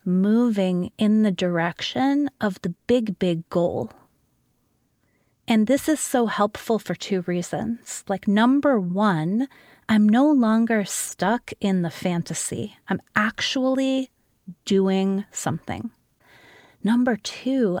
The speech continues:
I'm trying it out. I'm trying it on for size. I'm seeing how it feels.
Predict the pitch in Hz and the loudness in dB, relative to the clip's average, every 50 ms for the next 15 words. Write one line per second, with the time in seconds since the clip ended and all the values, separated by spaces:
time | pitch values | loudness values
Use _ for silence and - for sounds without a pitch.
0 | - - 190 170 170 - - - - - - - 208 202 220 240 247 247 254 254 | -4 -4 -4 -4 -4 -6 -8 -12 -12 -10 -6 -4 -2 0 0 0 0 0 0 0
1 | 254 262 269 262 _ _ - 202 165 - _ - 208 226 233 - _ - - - | 0 0 -2 -4 _ _ -6 -6 -6 -6 _ -4 -4 -2 -2 -4 _ -12 -18 -18
2 | - _ _ _ _ _ _ _ _ _ _ _ _ - 196 185 185 - - - | -20 _ _ _ _ _ _ _ _ _ _ _ _ -4 -2 -2 -2 -4 -6 -6
3 | - 233 240 262 277 269 262 247 220 - - - 220 233 254 254 247 - 185 165 | -2 0 2 2 2 2 2 2 0 0 -2 0 0 2 2 2 0 -2 -4 -4
4 | - - - 233 262 330 - - - - - - - - _ _ _ _ _ _ | -4 -4 -2 0 2 2 0 0 -4 -8 -12 -12 -14 -16 _ _ _ _ _ _
5 | _ _ _ _ _ _ _ _ _ _ _ - - 226 214 208 208 - - - | _ _ _ _ _ _ _ _ _ _ _ -2 0 2 2 2 0 -4 -6 -6
6 | - 277 294 330 285 214 180 185 190 175 - 233 208 196 185 - - - - - | -4 -4 -2 0 0 0 0 -2 -2 -4 -2 -2 -2 -2 -2 -4 -8 -10 -12 -10
7 | - - 277 294 349 277 123 107 - - - - - - - - | -6 -4 -2 0 0 0 -2 -2 -4 -8 -10 -10 -8 -8 -8 -10